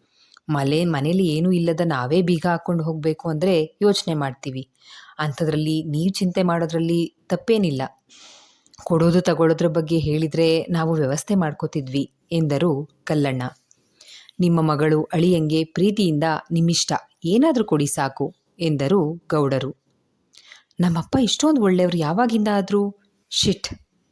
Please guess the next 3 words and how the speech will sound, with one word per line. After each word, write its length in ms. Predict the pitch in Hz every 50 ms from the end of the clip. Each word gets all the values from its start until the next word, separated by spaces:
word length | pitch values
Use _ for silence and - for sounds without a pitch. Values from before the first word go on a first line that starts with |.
| _ -
ಶ್ರೀನಿವಾಸ 720 | - - - - 160 151 151 160 151 143 135 131 - - 175 160 151 139 147 _ _ -
ಒಳಗೊಳಗೆ 640 | 160 170 208 226 220 190 160 151 151 170 180 165 139
ಬೈದುಕೊಳ್ಳುತ್ತಿದ್ದವನು 1200 | 135 143 147 170 175 202 - 175 160 151 147 - - - 135 127 139 131 135 139 175 185 160 156